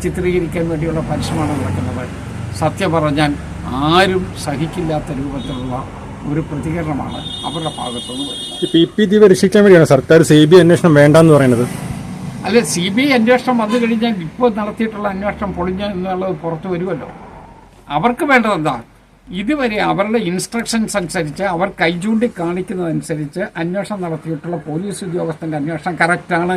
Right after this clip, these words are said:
Speaker 1: എന്ന് വരുത്തുകയാണ്. ആ അന്വേഷണത്തെ ചോദ്യം ചെയ്യുന്ന രൂപത്തിലേക്ക് സി ബി ഐ മുന്നോട്ട് പോയാൽ അതോടുകൂടി കെട്ടിപ്പൊക്കി എല്ലാ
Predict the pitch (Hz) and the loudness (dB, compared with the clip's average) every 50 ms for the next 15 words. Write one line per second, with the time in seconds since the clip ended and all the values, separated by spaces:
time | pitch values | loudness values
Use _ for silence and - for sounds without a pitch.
0 | 165 165 165 175 175 170 180 185 180 - 196 180 147 123 113 - - - - - | -2 -2 -2 -2 -2 -2 -2 -2 -4 -2 -2 0 0 -2 -4 -8 -14 -16 -16 -16
1 | - - - - - - - - - - - - 190 214 269 302 302 269 247 240 | -16 -16 -16 -16 -16 -16 -14 -14 -14 -10 -4 2 4 6 8 8 8 8 8 6
2 | 247 240 233 - 233 220 220 226 226 220 - - 185 202 196 220 233 214 180 185 | 6 6 4 4 0 0 0 0 -2 -2 0 -2 -2 0 0 0 0 0 0 0
3 | 180 196 196 190 180 165 175 175 175 175 - - 170 170 175 160 - 165 147 - | -2 -2 -2 -4 -4 -2 -2 -2 -2 -4 -4 -4 -4 -6 -4 -4 -4 -4 -4 -2
4 | 156 165 180 180 190 196 196 185 160 156 - - - - - - - 160 170 190 | -2 -2 -2 0 0 0 0 0 0 -2 -4 -8 -12 -12 -10 -4 -2 0 0 2
5 | 202 175 - 170 135 135 151 151 156 160 151 131 - - - - - - - - | 2 0 0 -2 -2 0 2 4 4 4 4 2 0 -6 -12 -12 -12 -12 -10 -6
6 | - - 151 143 175 180 180 185 180 180 180 180 - 143 170 160 - 220 - - | -2 0 0 2 2 2 2 2 2 2 2 2 0 0 -2 -2 -2 -2 -2 -2
7 | 196 190 190 - 196 185 170 170 185 190 | -2 -2 -4 -2 -2 -2 0 0 2 2